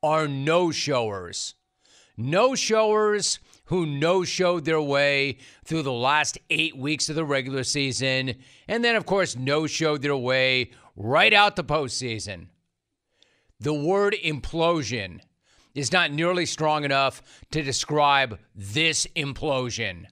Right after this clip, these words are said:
This is a catastrophic meltdown. This is one of the worst team collapses we have ever seen,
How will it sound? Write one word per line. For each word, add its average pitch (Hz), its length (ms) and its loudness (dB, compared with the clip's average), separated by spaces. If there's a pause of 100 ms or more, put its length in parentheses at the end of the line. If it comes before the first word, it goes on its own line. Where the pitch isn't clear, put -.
(480)
This 180 260 0
is 175 280 -4
a 139 160 -2
catastrophic 143 1200 -2
meltdown. 113 840 -4 (400)
This 196 240 -2
is 254 180 -4
one 220 220 -2
of 190 40 -4
the 170 80 0
worst 165 420 -4
team 180 240 -6
collapses 135 800 -2 (240)
we 185 160 2
have 147 100 0
ever 165 160 2
seen, 151 400 0